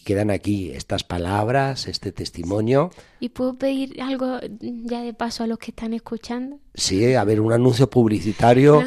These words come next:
Speaker 2: <laughs> No.
Speaker 1: de una chica que va a entrar de carmelita.
Speaker 2: No, que
Speaker 1: No
Speaker 2: recen,
Speaker 1: tiene precio, en
Speaker 2: que
Speaker 1: todo el sentido de la
Speaker 2: recen mucho
Speaker 1: palabra.
Speaker 2: por mí, <laughs> que Dios me dé la gracia de ir del Carmelo al cielo, ¿no?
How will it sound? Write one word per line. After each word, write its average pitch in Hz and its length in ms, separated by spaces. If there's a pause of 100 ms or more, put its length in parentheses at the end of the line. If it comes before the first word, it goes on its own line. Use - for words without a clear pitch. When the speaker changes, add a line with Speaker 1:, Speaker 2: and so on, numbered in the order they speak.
Speaker 2:
<laughs> - 80
No. 247 140
Speaker 1:
de 117 80
una 127 160
chica 131 260
que 110 80
va 117 60
a - 20
entrar 123 160
de 123 80
carmelita. 101 640 (240)
Speaker 2:
No, 240 160
que 233 340
Speaker 1:
No 226 60
Speaker 2:
recen, 233 100
Speaker 1:
tiene 269 260
precio, 117 480
en - 180
Speaker 2:
que 101 100
Speaker 1:
todo 120 100
el 120 60
sentido 123 260
de 117 40
la - 80
Speaker 2:
recen 262 140
mucho 107 100
Speaker 1:
palabra. - 200
Speaker 2:
por 262 160
mí, 269 220 (300)
<laughs> - 280
que 254 140
Dios 247 180
me 262 180
dé 262 60
la 254 160
gracia 233 640 (300)
de 233 100
ir 233 220
del 233 200
Carmelo 226 440
al 233 120
cielo, 220 360
¿no? 208 180